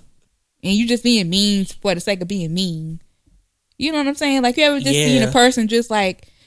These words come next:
Speaker 1: be in a huffy puffy mood and they just kick a dog or some shit and keep walking? Like, that's how
Speaker 2: Mm-hmm.
Speaker 1: Demetria gets treated on this <laughs> show.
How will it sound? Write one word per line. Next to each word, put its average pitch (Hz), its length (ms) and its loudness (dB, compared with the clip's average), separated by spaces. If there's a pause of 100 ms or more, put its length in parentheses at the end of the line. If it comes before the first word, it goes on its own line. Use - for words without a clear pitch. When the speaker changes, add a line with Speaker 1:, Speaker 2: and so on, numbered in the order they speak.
(260)
Speaker 1:
be 233 220 4
in 190 120 0
a 165 120 -6
huffy 247 340 0
puffy 233 300 0
mood 233 260 4
and 214 80 2
they 233 80 4
just 202 220 -4
kick 269 180 -2
a 196 60 0
dog 214 520 6
or 233 60 0
some 240 140 0
shit 247 240 -2
and 214 80 -4
keep 262 160 0
walking? 226 560 0 (300)
Like, 247 260 4
that's 311 160 2
how 359 140 4
Speaker 2:
Mm-hmm. 349 100 0
Speaker 1:
Demetria 302 760 2
gets 262 320 -2
treated 339 380 4
on 240 160 4
this 285 120 4
<laughs> - 240 0
show. 214 360 2